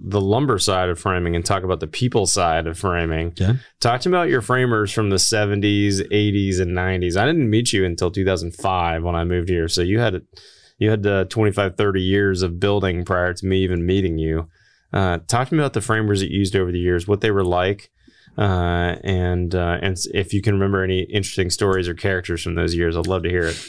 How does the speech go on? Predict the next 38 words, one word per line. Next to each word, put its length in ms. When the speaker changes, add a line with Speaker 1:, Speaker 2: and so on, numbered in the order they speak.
Speaker 2:
Well, 280
one 160
of 40
the 80
first 300
houses, 560
uh, 220
that 100
I 120
built, 500
uh, 60
as 280
I 120
said, 300
working 260
for 100
Haskell 500
in 100
the 280
late 240
seventies, 460
was, 240
uh, 180
these 180
little 380
thirteen, 460
fourteen, 420
fifteen 380
hundred 240
square 240
foot, 280
three 160
bedroom, 380
two 120
bath 260
houses. 500
Um, 680
it, 600